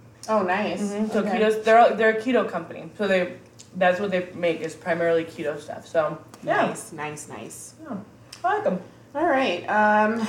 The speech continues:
Speaker 1: Man Crush Monday, go.
Speaker 2: Ah, shit. I didn't get one ready.
Speaker 1: We literally just talked, we literally, you guys,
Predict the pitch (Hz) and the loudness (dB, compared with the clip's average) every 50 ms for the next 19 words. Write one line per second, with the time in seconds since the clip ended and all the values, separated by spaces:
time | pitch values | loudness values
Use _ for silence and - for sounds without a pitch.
0 | 214 - - - - - - 226 202 202 220 - 233 226 220 220 208 190 185 175 | -6 -6 -12 -14 -16 -8 -2 0 0 0 2 2 2 0 0 0 0 0 0 0
1 | 165 160 156 160 151 147 151 - - - - - - - - - 233 247 233 190 | 0 0 0 2 2 2 0 -2 -10 -18 -20 -20 -20 -20 -16 -10 -6 -6 -4 -4
2 | - - - - - - - 226 - - - - - - - - - - - - | -6 -6 -8 -10 -8 -6 -2 -2 -2 -2 -4 -8 -14 -16 -20 -20 -20 -12 -4 -2
3 | 185 190 208 214 214 202 - - 196 196 196 214 214 202 202 214 247 269 277 269 | -2 0 0 0 0 0 2 4 6 6 6 6 4 4 6 6 6 6 6 6
4 | 277 320 277 254 240 233 240 240 247 302 311 320 330 330 269 233 254 269 - - | 6 6 6 6 6 4 4 6 6 6 6 4 4 2 2 2 2 0 0 2
5 | 262 226 - - - - - - - - - - - - - 208 202 220 226 220 | 2 2 2 0 -6 -14 -20 -20 -20 -20 -20 -20 -20 -16 -8 -4 0 0 2 2
6 | 202 156 160 175 196 214 214 233 220 208 180 170 165 151 151 147 143 147 147 143 | 0 0 2 6 6 8 8 8 6 6 6 4 2 0 -2 -4 0 4 6 8
7 | 143 139 139 147 151 - - | 8 6 6 2 -2 -8 -14